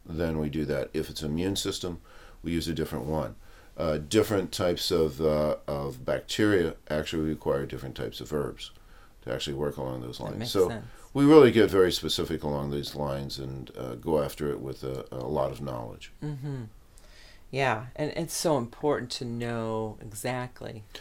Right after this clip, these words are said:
Speaker 1: I-, if you
Speaker 2: You know,
Speaker 1: know,
Speaker 2: it's like
Speaker 1: then
Speaker 2: that blueprint. Mm-hmm.
Speaker 1: Well, I mean, I, I just had a, uh, a woman came in,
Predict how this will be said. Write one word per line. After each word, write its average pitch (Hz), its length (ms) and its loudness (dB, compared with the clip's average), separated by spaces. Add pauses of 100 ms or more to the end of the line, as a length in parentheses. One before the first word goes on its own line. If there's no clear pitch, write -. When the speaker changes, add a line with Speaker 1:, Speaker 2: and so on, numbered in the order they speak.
(220)
Speaker 1:
I-, - 40 -2
if 123 540 8
you 120 100 4
Speaker 2:
You 113 60 6
know, - 20 10
Speaker 1:
know, 113 200 12
Speaker 2:
it's - 0 -
like 98 100 8
Speaker 1:
then 92 80 8
Speaker 2:
that 117 300 4
blueprint. 131 640 -4 (200)
Mm-hmm. 131 420 -6 (120)
Speaker 1:
Well, 147 160 12
I 139 120 12
mean, 123 280 8
I, 104 380 8
I 98 140 6
just 98 300 2
had 90 280 6
a, 80 420 4
uh, 73 380 2
a 71 220 0
woman 87 380 0
came 73 440 -4
in, 73 440 -2